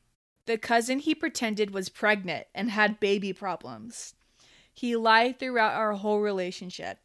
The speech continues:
He emotionally destroyed me as a human being.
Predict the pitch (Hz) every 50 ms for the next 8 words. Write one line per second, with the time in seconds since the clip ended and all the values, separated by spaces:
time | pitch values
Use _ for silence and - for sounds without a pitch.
0 | _ _ - 233 - 175 214 214 208 208 214 220 214 - 247 240 214 214 208 -
1 | - - 208 202 202 202 202 190 208 202 196 190 196 190 - - 202 190 180 170
2 | 160 - 160 123 87 85 95 107 190